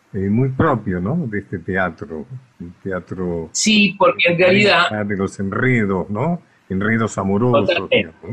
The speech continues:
Speaker 1: ¿no?
Speaker 2: Totalmente, por eso precisamente se llaman comedia de enredos, comedia de capa y espada. Hay, eh, después lo, lo, lo, los eruditos del tema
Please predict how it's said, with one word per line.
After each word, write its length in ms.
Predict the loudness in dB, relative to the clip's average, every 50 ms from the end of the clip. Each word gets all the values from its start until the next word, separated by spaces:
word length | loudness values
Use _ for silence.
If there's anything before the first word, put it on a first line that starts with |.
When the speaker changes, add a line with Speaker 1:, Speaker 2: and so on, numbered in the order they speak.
| -10
Speaker 1:
¿no? 20 | -12 -14 _ _ _ _ _ _ _ _ _ _ _ _
Speaker 2:
Totalmente, 600 | -2 -2 0 0 0 0 0 0 0 0 0 0 0
por 160 | 2 2 2
eso 220 | 2 0 0 -2
precisamente 760 | 0 0 -2 -2 -2 -2 0 2 2 2 0 0 0 0 0 0
se 160 | -2 -2 0
llaman 320 | 0 2 2 2 2 0 -2 _ _ _ _ _ _ _
comedia 400 | -2 0 2 2 2 2 2 2
de 100 | 2 0
enredos, 560 | 0 -2 0 0 2 2 2 2 0 0 0
comedia 320 | 0 -2 0 0 2 2
de 120 | 0 0 0
capa 260 | -2 -2 0 0 0
y 60 | 0 -2
espada. 500 | -4 _ 0 0 2 2 2 0 0 -4 -8 -18 _ _ _
Hay, 180 | -2 -2 -2 -2
eh, 260 | -4 -4 -6 -6 -6 -6
después 500 | -8 -8 -4 -2 -2 -2 -2 -6 -10 _ _ _ -10
lo, 140 | -6 -4 -4
lo, 140 | -2 -2 -4
lo, 200 | -2 0 0 -2 -2 -2 -6 -8 -12 -14 -18 _
los 220 | -8 -8 -6 -4 -2
eruditos 500 | 0 0 2 0 0 0 0 -2 0 0
del 160 | 0 -2 0
tema 460 | 0 0 2 2 2 2 0 0 -2